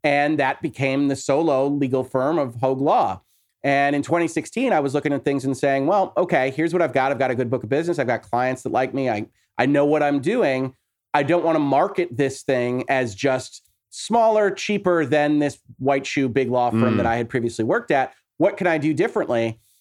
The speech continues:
Speaker 1: And a couple of things opened up. One, I started sponsoring MGO Blog, which is essentially the Wolverine sports, uh, internet website. And the second
Speaker 2: Mm-hmm.
Speaker 1: one was that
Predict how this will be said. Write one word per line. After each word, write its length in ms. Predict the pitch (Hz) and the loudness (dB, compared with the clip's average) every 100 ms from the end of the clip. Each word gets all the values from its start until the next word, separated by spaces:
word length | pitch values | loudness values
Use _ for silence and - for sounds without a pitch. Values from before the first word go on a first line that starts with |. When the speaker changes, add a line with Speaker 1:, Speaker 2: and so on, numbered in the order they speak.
| _ _ - | _ _ 0
Speaker 1:
And 400 | 160 156 156 160 | 2 2 0 0
a 60 | |
couple 200 | 170 269 | 0 0
of 100 | 233 | 0
things 220 | 190 147 | 0 0
opened 240 | 135 127 123 | 0 0 0
up. 180 | 107 127 | 0 0
One, 320 | 156 147 151 | 2 2 0
I 140 | 143 | -2
started 260 | 143 147 139 | -2 -2 -2
sponsoring 520 | - 143 143 151 139 | -2 0 0 -2 0
MGO 280 | 139 135 127 | 0 0 0
Blog, 460 | 127 127 120 127 | 0 2 2 0
which 300 | 123 135 131 | -2 -4 0
is 200 | 131 127 | -2 0
essentially 380 | 117 - 131 156 | -2 -2 -2 -2
the 140 | 143 139 | -2 0
Wolverine 640 | 135 135 139 143 139 135 | 0 0 0 0 0 0
sports, 800 | 127 - - 147 143 - - - _ _ _ | -4 -12 -2 0 0 -6 -18 -18 _ _ _
uh, 180 | 147 139 | 2 2
internet 360 | 139 160 156 135 | 2 2 2 2
website. 500 | 139 131 - 131 151 | 0 -2 -2 0 0
And 160 | 170 165 | 0 0
the 60 | |
second 280 | 123 254 294 | 0 0 2
Speaker 2:
Mm-hmm. 40 | |
Speaker 1:
one 220 | 190 156 156 | 2 2 2
was 220 | 151 139 | 0 2
that 320 | 151 147 - | 2 2 -4